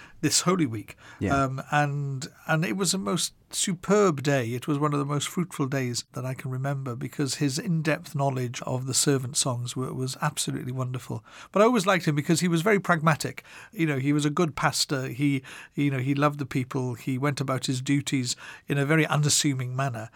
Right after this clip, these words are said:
Speaker 1: But whenever he spoke at our plenary meetings, he always had something worthy to say. You know, he, he was someone you listened to.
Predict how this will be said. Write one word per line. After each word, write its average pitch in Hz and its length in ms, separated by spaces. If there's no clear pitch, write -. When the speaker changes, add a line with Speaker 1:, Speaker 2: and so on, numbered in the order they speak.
Speaker 1:
But 147 280
whenever 170 320
he - 160
spoke 147 360
at 131 140
our 127 80
plenary 131 380
meetings, 117 560
he 156 100
always 175 160
had 170 100
something 147 300
worthy 135 360
to 117 120
say. 120 220
You 120 140
know, 120 120
he, 131 220
he 135 160
was 143 140
someone 127 300
you 117 120
listened 120 360
to. 123 180